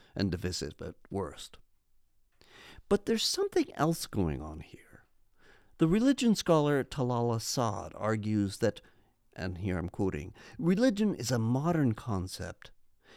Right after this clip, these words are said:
because it has been linked to its Siamese twin,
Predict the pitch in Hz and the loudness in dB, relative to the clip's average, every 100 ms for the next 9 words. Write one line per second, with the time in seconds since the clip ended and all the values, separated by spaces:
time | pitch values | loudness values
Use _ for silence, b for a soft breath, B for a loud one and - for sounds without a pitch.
0 | b 143 - 165 151 - _ 175 180 - | b 0 6 6 4 -2 _ 0 0 -2
1 | 170 165 - 147 131 151 202 - - - | -4 -2 2 4 4 2 0 -2 -4 0
2 | 156 - - - - - - 170 180 175 | 0 -2 -12 -10 -8 -6 -4 0 2 2
3 | 165 160 156 - - _ - - 160 135 | 2 -2 -6 -12 -18 _ -12 -6 -2 0
4 | 82 76 | -2 -4